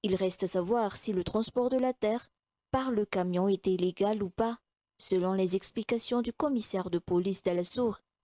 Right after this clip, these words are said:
Ravilson Zaka Arvouni. Le conducteur de ce camion a été détenu en garde à vue au commissariat de police d'Alassour.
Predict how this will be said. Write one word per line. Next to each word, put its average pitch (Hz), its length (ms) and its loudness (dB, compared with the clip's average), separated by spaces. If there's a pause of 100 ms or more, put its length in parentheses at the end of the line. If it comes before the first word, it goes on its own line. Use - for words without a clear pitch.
(240)
Ravilson 208 760 0
Zaka 180 360 -2
Arvouni. 196 520 -2 (760)
Le 143 80 -4
conducteur 233 580 0
de 254 80 0
ce 254 160 2
camion 247 440 0
a 233 80 0
été 226 240 -2
détenu 190 680 -2
en 180 120 2
garde 180 280 0
à 185 60 2
vue 226 300 -2 (340)
au 165 60 -2
commissariat 233 760 0
de 190 100 -2
police 180 360 -2
d'Alassour. 180 640 -2